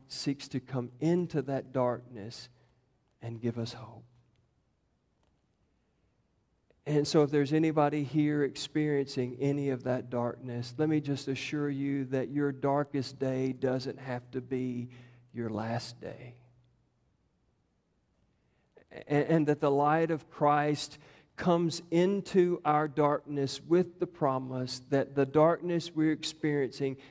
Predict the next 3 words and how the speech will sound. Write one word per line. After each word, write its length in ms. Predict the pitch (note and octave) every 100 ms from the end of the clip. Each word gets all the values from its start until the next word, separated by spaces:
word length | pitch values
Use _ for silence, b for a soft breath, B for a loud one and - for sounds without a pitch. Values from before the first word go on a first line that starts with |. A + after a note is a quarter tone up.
| B -
cannot 600 | F3 E3+ E3+ D3+ D3 C#3+ -
overcome 960 | C#3+ C3+ C#3+ - B2+ B2 B2+ B2 A#2+ b b _ B2+
this 560 | B2+ C#3+ D3 - -